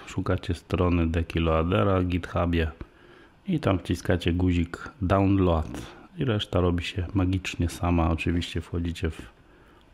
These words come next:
download, instalujecie i potem już to macie w Gaming Mode. Także ode mnie na dzisiaj to tyle. Mam nadzieję, że teraz jest to dużo prostsze dla Was.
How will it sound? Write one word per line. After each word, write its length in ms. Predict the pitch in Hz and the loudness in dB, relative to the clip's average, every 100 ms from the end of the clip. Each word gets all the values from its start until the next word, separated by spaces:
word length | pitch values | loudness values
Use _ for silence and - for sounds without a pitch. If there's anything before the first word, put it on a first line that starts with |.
| - | -2
download, 840 | 87 87 104 113 92 85 - - - | 2 4 4 2 2 0 -4 -10 -4
instalujecie 840 | 92 - 90 87 95 92 - 85 - - - - - - - - - - | -2 0 0 4 2 2 0 -2 -2 -14 -20 -20 -20 -20 -20 -20 -20 -10
i 100 | 160 | -6
potem 360 | 113 95 87 87 | -2 -2 2 2
już 140 | 80 | 0
to 120 | - 85 | 0 0
macie 300 | 80 78 80 | 2 0 -2
w 60 | |
Gaming 440 | 82 80 80 78 - | 0 2 2 -2 -4
Mode. 160 | 78 | -2
Także 340 | - 80 82 82 | -2 0 0 0
ode 160 | 82 | 2
mnie 160 | 82 82 | 2 2
na 140 | 82 | 0
dzisiaj 260 | 82 - 98 | -2 -2 -4
to 140 | - | -4
tyle. 380 | 82 101 131 170 | -2 0 2 2
Mam 160 | 120 98 | 2 2
nadzieję, 360 | 95 92 92 | 2 2 2
że 160 | 92 90 | 2 -2
teraz 340 | - 92 87 | -2 -2 -2
jest 160 | 87 - | -4 -2
to 80 | 90 | 0
dużo 280 | 95 92 | 0 0
prostsze 500 | 87 90 87 - - | 0 0 -2 -4 -4
dla 140 | 90 98 | 0 2
Was. 360 | 123 151 - | 2 0 -6